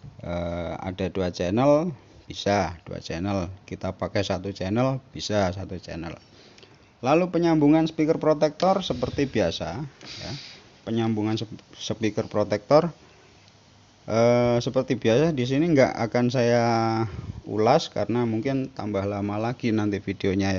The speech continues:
ya. Ada video saya, eh, dicari di beranda, eh, di beranda YouTube saya, ya, channel saya ada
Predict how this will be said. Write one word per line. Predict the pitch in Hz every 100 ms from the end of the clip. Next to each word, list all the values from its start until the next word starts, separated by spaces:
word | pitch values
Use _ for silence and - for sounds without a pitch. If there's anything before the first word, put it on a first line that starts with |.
| 117
ya. | - - - - -
Ada | - 98 139
video | 143 131 123 117
saya, | 110 113 117 147 156 165 151 - - -
eh, | 110 110 110 107
dicari | 110 101 117 143
di | 131 107
beranda, | 107 107 104 104 101 101 95 - - - - - - - _ - -
eh, | - 104 104 104 101
di | 101 98
beranda | - 101 104 98
YouTube | 101 101 - 101
saya, | - 101 110 123
ya, | 110 120
channel | 104 104
saya | 104 101 107 135
ada | 107 117 123